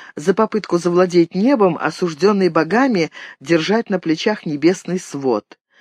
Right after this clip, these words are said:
Двенадцать апостолов. На Пражском соборе находятся старинные часы. В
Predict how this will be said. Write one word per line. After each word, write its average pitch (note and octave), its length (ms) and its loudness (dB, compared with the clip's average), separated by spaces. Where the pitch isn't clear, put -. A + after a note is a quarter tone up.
Двенадцать A3+ 720 0
апостолов. A2+ 840 0
На E3 240 0
Пражском D#3 680 -4
соборе D3+ 520 2
находятся E3 580 -2
старинные F#3+ 640 0
часы. E3 560 -2
В - 180 -16